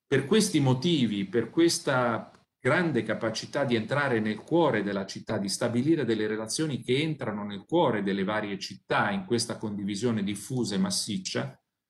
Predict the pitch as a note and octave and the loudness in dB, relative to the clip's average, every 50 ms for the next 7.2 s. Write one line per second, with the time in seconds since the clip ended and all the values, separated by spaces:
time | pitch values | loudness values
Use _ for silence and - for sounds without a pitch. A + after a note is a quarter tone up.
0 | _ _ _ _ _ _ _ _ _ - B2+ A#2+ A#2 A2+ A2 A2 A2 A2 G#2+ A2 | _ _ _ _ _ _ _ _ _ 0 2 4 4 4 4 2 2 2 2 2
1 | G#2+ G#2+ G#2+ G#2 G#2 G#2 G#2 G2+ G2+ G#2+ G#2+ G#2+ - B2+ B2 C3 B2+ B2+ - - | 2 2 2 0 0 0 0 0 -2 -2 -4 -4 -4 -2 0 0 0 0 -2 -4
2 | - C3+ B2 A2+ A2 G#2+ G#2+ G#2 G2+ G2 G2+ G2+ G2+ G2+ G2+ G2 - - - _ | -2 0 2 2 2 2 0 0 -4 -4 -4 -6 -6 -6 -6 -10 -12 -16 -20 _
3 | - - _ _ _ _ _ _ _ _ _ _ _ _ _ _ _ _ _ _ | -20 -20 _ _ _ _ _ _ _ _ _ _ _ _ _ _ _ _ _ _
4 | _ _ _ _ _ _ _ _ _ _ _ _ _ _ _ _ - B2+ C3 F#3 | _ _ _ _ _ _ _ _ _ _ _ _ _ _ _ _ -6 -4 0 0
5 | D#3+ D3 - E3 D#3 E3 D#3+ E3 F#3+ G3 G#3 G3 G3 F3 - - - - - _ | 0 2 2 2 2 2 2 2 2 2 4 4 2 2 0 -2 -10 -20 -20 _
6 | _ - - - C3 B2+ C3 C#3 C#3 C3+ C#3+ D#3+ D#3+ D#3 D#3+ D#3 C#3 C3 B2+ B2+ | _ -4 -2 0 0 0 2 2 0 2 4 4 4 4 4 2 4 4 4 2
7 | - - B2+ A#2+ | 2 2 2 2